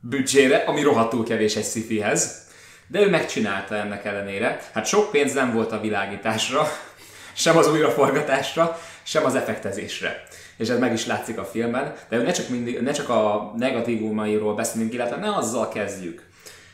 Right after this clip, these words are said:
Ö, jegyezzük meg, hogy egy roppant kreatív filmről beszélünk ismételten, így a Dark Phoenix után.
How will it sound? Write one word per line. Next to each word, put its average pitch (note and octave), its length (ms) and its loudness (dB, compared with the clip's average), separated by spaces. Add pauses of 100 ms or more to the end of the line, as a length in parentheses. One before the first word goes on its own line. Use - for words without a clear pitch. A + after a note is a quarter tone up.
(320)
Ö, B2 320 2 (680)
jegyezzük B2+ 420 2
meg, D3 200 -2
hogy B2+ 120 -2
egy A2+ 160 -4
roppant G#2+ 460 -2
kreatív - 500 -6
filmről - 460 -12
beszélünk - 560 -14
ismételten, F#2+ 720 -10
így F#2+ 100 -8
a G2 40 -6
Dark G2+ 320 0
Phoenix G2 400 -10
után. C3+ 460 -2